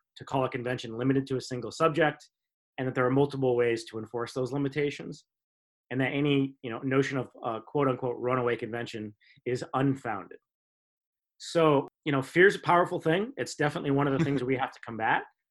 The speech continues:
Speaker 1: But at the end of the day, the facts are on our side. Historical precedence is also on our side.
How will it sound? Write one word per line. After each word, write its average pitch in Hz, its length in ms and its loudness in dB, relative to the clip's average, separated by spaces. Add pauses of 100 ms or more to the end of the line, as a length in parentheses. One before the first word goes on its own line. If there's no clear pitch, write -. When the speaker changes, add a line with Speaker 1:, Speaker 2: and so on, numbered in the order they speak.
(360)
Speaker 1:
But 135 340 2 (420)
at 147 120 -4
the 156 160 -2
end 170 220 0
of 180 120 0
the 175 80 0
day, 160 400 6
the 139 80 0
facts 143 380 0
are 127 240 0
on 123 140 -4
our 120 100 -4
side. 147 440 -2 (220)
Historical 135 460 -4
precedence 135 480 -2
is 110 100 -8
also 123 420 -6
on 135 140 0
our 139 80 2
side. 151 400 -2